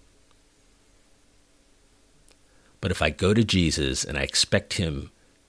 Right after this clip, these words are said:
to just put the Jesus Christ stamp of approval on what I've already decided I am and I believe and I value,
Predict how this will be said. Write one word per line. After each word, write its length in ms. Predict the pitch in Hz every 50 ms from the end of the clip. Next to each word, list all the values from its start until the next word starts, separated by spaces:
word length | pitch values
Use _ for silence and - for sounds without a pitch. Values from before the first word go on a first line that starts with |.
| _ _
to 100 | - 95
just 280 | - - 101 - - -
put 380 | - 120 98 98 - - -
the 100 | - 73
Jesus 420 | - - 87 87 87 98 113 120 -
Christ 400 | - - 127 120 80 71 - -
stamp 380 | - - - - 139 - -
of 100 | 110 95
approval 680 | 110 107 - - - 135 127 107 90 76 71 71 - - _ _ _ - - - - - _ _ _ _ _ _ _ _ _
on 140 | - 95 90
what 140 | 82 78 73
I've 140 | 71 -
already 340 | - - 80 85 87 92 101
decided 680 | 101 110 104 - - 110 104 95 78 71 67 - - - - _ _ _ _ _ _ _ _ _ _ _ _ _ _ _
I 240 | - 85 87 92 95 104 -
am 480 | - 104 101 87 80 80 76 71 69 - - -
and 120 | - - -
I 240 | - 73 73 80 85
believe 540 | 73 78 78 78 73 65 62 62 - - - _ _ -
and 140 | - - -
I 240 | - - 76 87 82
value, 540 | 73 80 73 71 73 67 - - - -